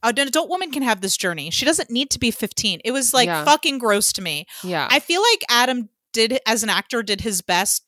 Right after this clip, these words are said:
Speaker 1: to not
Speaker 2: Mm-hmm.
Speaker 1: seem disgusting in the scenes with her. Like,
Speaker 2: Yeah.
Speaker 1: I felt like he was,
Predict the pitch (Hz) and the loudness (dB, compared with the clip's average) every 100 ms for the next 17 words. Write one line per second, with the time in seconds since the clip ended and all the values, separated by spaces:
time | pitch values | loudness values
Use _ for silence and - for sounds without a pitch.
0 | - 214 196 175 202 175 175 208 208 226 | -6 -6 -4 -2 0 0 -2 0 0 -2
1 | 247 214 220 - 196 - 349 381 415 - | -4 -4 -4 -2 -2 -2 -2 -2 -4 -6
2 | 285 277 254 240 294 320 339 330 226 185 | -2 0 0 0 -2 0 2 4 2 2
3 | 165 147 143 156 220 254 277 277 285 - | -2 -6 -6 -4 -2 0 2 4 2 -2
4 | 269 247 | -6 -6